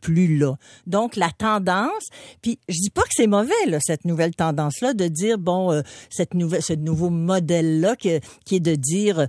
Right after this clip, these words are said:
laissons les enfants être eux-mêmes, laissons développer des identités de genre féminines, même quand on est dans un corps masculin, masque-, bon. Mais il faut quand même, euh, pas charrier, il faut quand même, euh, évaluer l'enfant, s-, s'efforcer de voir si,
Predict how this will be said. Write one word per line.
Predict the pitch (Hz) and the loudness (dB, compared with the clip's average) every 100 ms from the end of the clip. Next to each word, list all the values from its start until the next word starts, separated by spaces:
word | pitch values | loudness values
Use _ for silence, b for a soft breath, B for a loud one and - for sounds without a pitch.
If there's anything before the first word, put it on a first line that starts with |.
| B B | B B
laissons | 160 180 190 - 208 202 | 0 2 0 0 0 2
les | 196 165 | 2 2
enfants | 160 151 | 0 -2
être | 180 170 165 | -4 -4 -4
eux-mêmes, | 147 147 185 202 | -2 -2 0 0
laissons | 175 - 190 | 0 0 -2
développer | 175 160 156 185 175 | 0 0 0 0 0
des | 160 143 | 0 -2
identités | 139 165 - - 175 | -2 -2 -4 -2 -2
de | 139 | 0
genre | 160 170 175 156 B | 0 0 0 -2 B
féminines, | - 180 175 160 170 180 | 0 2 4 4 2 2
même | 165 165 | 0 0
quand | 170 156 | 0 0
on | 160 156 | 0 0
est | |
dans | 160 156 151 | 0 0 0
un | |
corps | 147 156 151 | 0 0 0
masculin, | 147 - 135 143 175 | -2 -4 -4 -2 0
masque-, | 165 147 | -2 -2
bon. | 147 120 - B B B B B | -4 -4 -6 B B B B B
Mais | 214 196 220 320 466 - b b | 2 4 6 4 2 -2 b b
il | |
faut | - 196 | -6 -4
quand | - 285 | 2 4
même, | 277 311 294 - | 6 4 2 0
euh, | 190 - | 0 2
pas | 226 | 2
charrier, | - 165 139 190 302 | 4 4 4 2 4
il | 220 | 2
faut | 214 | 2
quand | 208 208 | 4 4
même, | 226 269 - _ | 6 4 2 _
euh, | - 160 - | 2 2 6
évaluer | 269 226 220 185 180 196 240 262 B B B B _ | 6 8 6 6 6 6 6 2 B B B B _
l'enfant, | 202 175 170 160 - 285 392 214 120 b b b b b - | 0 2 4 2 2 2 4 2 0 b b b b b -4
s-, | 175 - 180 170 | -2 0 0 2
s'efforcer | - 254 233 156 - 262 | 2 4 4 4 2 2
de | 190 | 4
voir | 165 196 247 254 | 4 4 4 2
si, | - 214 | 0 0